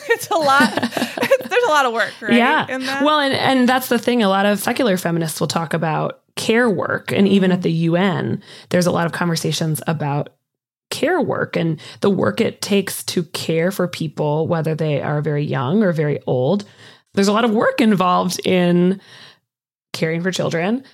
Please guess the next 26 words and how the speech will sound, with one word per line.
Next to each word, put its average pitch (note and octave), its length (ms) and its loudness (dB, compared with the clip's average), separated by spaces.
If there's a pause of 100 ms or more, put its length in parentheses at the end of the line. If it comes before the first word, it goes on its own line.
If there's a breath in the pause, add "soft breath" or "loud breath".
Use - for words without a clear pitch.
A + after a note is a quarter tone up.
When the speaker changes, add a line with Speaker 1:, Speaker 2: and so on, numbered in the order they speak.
(160 loud breath)
Speaker 2:
And G#3 280 2
a F#3+ 280 0
friend A#3 220 -2
of C#4+ 40 0
mine F#3 160 2
read F3+ 140 2
a E3+ 40 0
book F3+ 180 0
a F3+ 80 0
couple F3 220 -2
years E3+ 260 0
ago D3+ 420 -2 (420)
about D#3 580 -2
the F3+ 100 -2
history F3 460 0
of D#3 140 -2
women's D#3+ 420 -2
work C#3 440 -6
over E3 140 -2
the D#3 80 -2
last, D3 340 -4
like, C#3 180 -6
two E3+ 140 -2
thousand D3+ 320 -2
years. D3 380 -4 (680 soft breath)
And E3+ 440 0